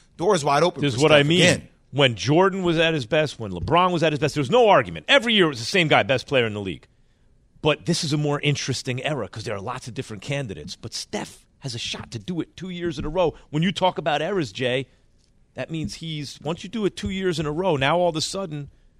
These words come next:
Speaker 2: gets to be a new thing. I don't think it's always been this way for him, but he's a big-time clutch killer nowadays. Draft is tonight.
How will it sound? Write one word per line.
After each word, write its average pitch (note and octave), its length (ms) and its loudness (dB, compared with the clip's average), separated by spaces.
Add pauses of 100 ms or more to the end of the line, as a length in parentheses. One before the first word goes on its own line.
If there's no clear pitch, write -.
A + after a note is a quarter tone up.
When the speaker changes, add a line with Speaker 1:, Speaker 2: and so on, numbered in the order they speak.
(320)
Speaker 2:
gets D3 200 -4
to - 80 -4
be D#3+ 180 0
a D#3 60 4
new E3 180 2
thing. G3 220 0
I C#3 80 6
don't G#3 160 6
think A3 140 4
it's A#3 100 4
always C#4 220 8
been F#3 140 4
this C3+ 180 2
way C3 160 4
for A#2 160 -4
him, G2+ 200 -2
but G#2 300 0
he's F3+ 300 -6
a F#2+ 60 -10 (360)
big-time C#3+ 680 -4 (420)
clutch - 560 -4
killer F#3 540 -6
nowadays. A#1+ 680 -12 (840)
Draft D4+ 340 4
is A3+ 140 6
tonight. E3+ 340 4